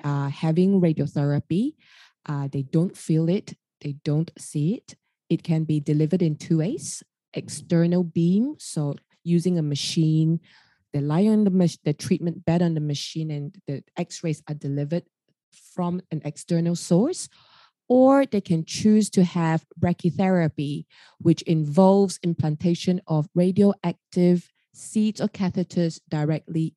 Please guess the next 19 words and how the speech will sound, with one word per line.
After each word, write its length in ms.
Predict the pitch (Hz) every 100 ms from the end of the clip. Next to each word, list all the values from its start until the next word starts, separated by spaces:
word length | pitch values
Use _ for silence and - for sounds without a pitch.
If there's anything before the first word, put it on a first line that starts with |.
| -
into 380 | 202 214 - 226
the 140 | 196
prostate, 680 | - 160 160 - 208 254 _ _ _ _
and 160 | 165 160
that 180 | 185 185
allows 560 | 165 156 151 156 156 - _ _ -
delivery 380 | 160 160 165 156
of 120 | -
radiation 520 | 147 147 147 160 165
directly 800 | 151 139 143 160 160 _ 143 143 - -
into 220 | 147 147
the 120 | 139
prostate. 400 | - 131 131 -
They're 100 | 160
very 260 | 156 202 214
different 420 | 214 220 294 -
type 160 | 262 269
of 120 | -
radiation, 560 | 247 254 254 262 -